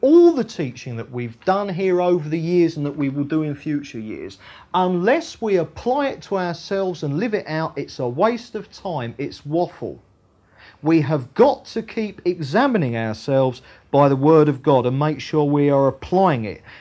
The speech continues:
And we must apply the teaching of the Bible about fellowship to ourselves as a church. Now then, underline this in your hearts. Going to meetings isn't fellowship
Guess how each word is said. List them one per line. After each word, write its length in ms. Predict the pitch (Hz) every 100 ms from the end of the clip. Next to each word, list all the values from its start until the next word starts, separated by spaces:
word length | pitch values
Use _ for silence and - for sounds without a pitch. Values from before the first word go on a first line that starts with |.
| -
And 320 | 143 151 147 139
we 240 | 220 254
must 320 | 254 233 -
apply 560 | 202 - - 196 196 185
the 100 | 165
teaching 540 | - 196 180 - 170
of 100 | 156
the 100 | 147
Bible 480 | 143 156 156 147 151
about 400 | 147 147 131 -
fellowship 680 | - 247 190 113 - 120 127 - - -
to 180 | - 160
ourselves 840 | 151 143 - 202 170 117 120 - -
as 160 | 135 127
a 100 | 131
church. 540 | - 135 113 110 - - - -
Now 240 | 151 170 160
then, 320 | 123 113 107 - _
underline 640 | 160 196 190 180 175 165 151
this 220 | 151 -
in 120 | 147
your 200 | 143 139
hearts. 500 | 117 123 113 - - - - - - 131
Going 500 | 214 226 240 262 247
to 200 | - 226
meetings 1000 | 190 196 220 185 - 165 156 160 151 - _
isn't 440 | 202 226 226 254 - _
fellowship 840 | - - 220 214 156 - 110 -